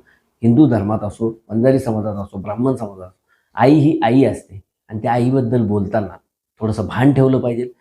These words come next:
सुरेश धस यांनी यापूर्वी प्राजक्ता माळी यांच्याबद्दल देखील असंच एक अभद्र टिप्पणी केली होती, त्यावर त्यांनी निश्चितपणे लगेचच माफी मागितली होती. आता त्यांनी जो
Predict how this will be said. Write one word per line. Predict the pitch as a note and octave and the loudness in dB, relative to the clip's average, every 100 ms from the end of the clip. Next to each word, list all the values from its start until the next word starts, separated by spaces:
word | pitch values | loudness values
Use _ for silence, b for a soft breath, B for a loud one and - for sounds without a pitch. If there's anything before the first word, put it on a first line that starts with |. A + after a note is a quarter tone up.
| _ _ | _ _
सुरेश | C#3 D#3 D#3 | 2 4 4
धस | D3 D3 D3 - - | 4 2 -2 -16 -4
यांनी | B2 C3+ C#3 | 0 2 4
यापूर्वी | C3 B2 B2+ B2+ | 4 2 0 -2
प्राजक्ता | B2 G2+ A#2 B2+ C3 | -4 -8 -8 -8 -6
माळी | B2 A2+ A2+ | -4 -2 -2
यांच्याबद्दल | A2 A2+ A#2+ B2 B2 | -4 -8 -10 -6 -4
देखील | A#2+ B2 A#2+ - | -4 -6 -8 -8
असंच | A2+ B2 B2 _ _ _ _ _ _ _ _ _ _ _ _ _ _ | -6 -8 -12 _ _ _ _ _ _ _ _ _ _ _ _ _ _
एक | A#2+ - - _ _ _ - | 0 0 -4 _ _ _ 0
अभद्र | B2 E3 E3 D#3 | 4 6 6 6
टिप्पणी | C#3+ D3 C3+ C3+ | 2 2 2 2
केली | B2 A#2 | 0 -4
होती, | G#2+ - G#2 _ _ _ - | -6 -12 -20 _ _ _ -4
त्यावर | A2+ B2+ | 0 0
त्यांनी | C3 C3+ C#3 C3+ - | 2 2 2 -2 -8
निश्चितपणे | B2 B2 E3 E3 C#3 C3 | -6 -4 -4 0 2 4
लगेचच | C3 C3+ C#3+ A2+ | 4 2 2 -4
माफी | G#2+ G#2 | -6 -4
मागितली | C#3 B2+ A2+ G2+ | -2 -2 -4 -8
होती. | F#2 - _ _ - | -16 -20 _ _ -4
आता | G#2+ - - - - _ _ _ _ _ _ _ | 0 2 0 -6 -20 _ _ _ _ _ _ _
त्यांनी | C3+ D3 G#3 A3+ | 4 6 6 6
जो | A3+ | 6